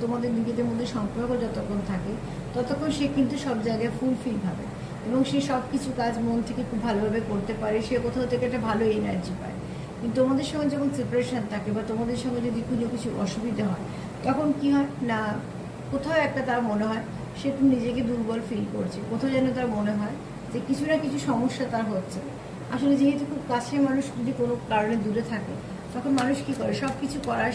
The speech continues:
সত্ত্বেও কোথাও একটা অস্বস্তি ফিল করে। এখানেও তোমার পার্টনার তুমি যদি না থাকো, তার কোথাও বড্ড ফাঁকা ফাঁকা লাগে।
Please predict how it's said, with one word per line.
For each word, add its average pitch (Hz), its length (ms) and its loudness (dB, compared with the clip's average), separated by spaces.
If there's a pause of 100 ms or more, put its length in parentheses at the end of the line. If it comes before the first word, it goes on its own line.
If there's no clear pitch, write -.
সত্ত্বেও 233 400 -2 (460)
কোথাও 285 220 0 (100)
একটা - 180 -2 (300)
অস্বস্তি 254 540 0
ফিল 185 180 -2 (100)
করে। - 160 -6 (640)
এখানেও 277 300 2
তোমার 285 260 2
পার্টনার 226 380 -2 (180)
তুমি 262 240 2
যদি 269 120 2 (120)
না 220 60 2 (140)
থাকো, 226 240 -6 (400)
তার 254 180 -2
কোথাও 254 300 0
বড্ড 240 160 0 (140)
ফাঁকা 269 300 2
ফাঁকা 214 300 0
লাগে। - 200 -4